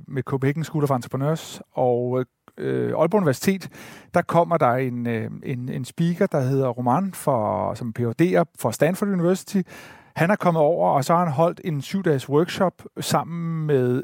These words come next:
øh, de studerende ude på Aalborg Universitet, på den linje, der hedder, øh, Sound, øh, and Music Computing. Og, øh, de har så brugt tiden på at lave nogle beta-versioner, øh,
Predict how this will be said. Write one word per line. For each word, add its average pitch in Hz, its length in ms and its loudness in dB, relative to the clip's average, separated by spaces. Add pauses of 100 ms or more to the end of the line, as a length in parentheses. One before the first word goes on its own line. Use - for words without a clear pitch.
øh, 127 420 0
de 139 80 -4
studerende 180 460 0
ude 170 120 0
på 147 120 0
Aalborg 151 220 2
Universitet, 156 560 -4 (440)
på 151 80 0
den 160 180 2
linje, 151 200 0
der 160 140 2
hedder, 117 600 0
øh, 113 280 -6
Sound, 143 480 -2 (180)
øh, 127 380 0
and 127 100 -2
Music 147 300 -4
Computing. 175 520 -2 (800)
Og, 151 460 6
øh, 135 280 2
de 226 80 6
har 208 60 6
så 160 220 0
brugt 180 220 2
tiden 196 240 -2
på 170 200 0
at 156 60 4
lave 151 180 6
nogle 170 180 -4
beta-versioner, 170 760 -2 (140)
øh, 143 320 2